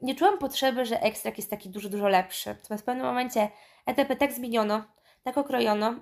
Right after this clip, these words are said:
że już faktycznie rola tego ekstraktowego była już znacząca. Em, przewaga. To są nuty <clears throat> sześćset osiemdziesiąt trzy klasyk. Tu już jest typowo wpisany szafran.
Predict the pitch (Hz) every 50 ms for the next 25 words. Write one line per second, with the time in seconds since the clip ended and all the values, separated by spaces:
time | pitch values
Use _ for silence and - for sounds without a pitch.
0 | - _ - 220 233 220 220 - 226 220 - 233 - - - 233 226 220 220 -
1 | - _ - 226 220 220 220 214 214 214 220 214 208 208 208 202 - 220 226 -
2 | - - 220 214 - - 214 196 202 202 196 202 190 196 190 196 190 196 - -
3 | 190 185 - 185 180 185 180 - 196 196 202 208 - _ _ _ _ _ _ _
4 | _ _ _ - 208 196 196 196 196 196 196 196 190 185 190 208 - - _ _
5 | _ _ _ _ _ _ _ _ _ _ _ _ _ _ _ _ - - 226 214
6 | 202 202 202 196 185 180 185 - - _ _ _ _ _ _ _ _ _ _ _
7 | _ _ _ _ _ _ _ _ _ _ _ _ _ _ _ _ _ _ _ -
8 | - - 254 247 240 226 226 208 220 - 208 202 196 - - _ _ _ _ _
9 | _ _ _ _ _ - 233 - 240 240 240 247 247 - - - 240 240 240 240
10 | 233 - 226 214 - 220 208 - 226 214 214 214 - 226 208 - 226 208 214 208
11 | - - - - _ _ _ _ _ - - _ _ _ - - 269 262 - 254
12 | 240 240 233 233 226 - - - 214 202 220 214 - - 214 202 208 - - 101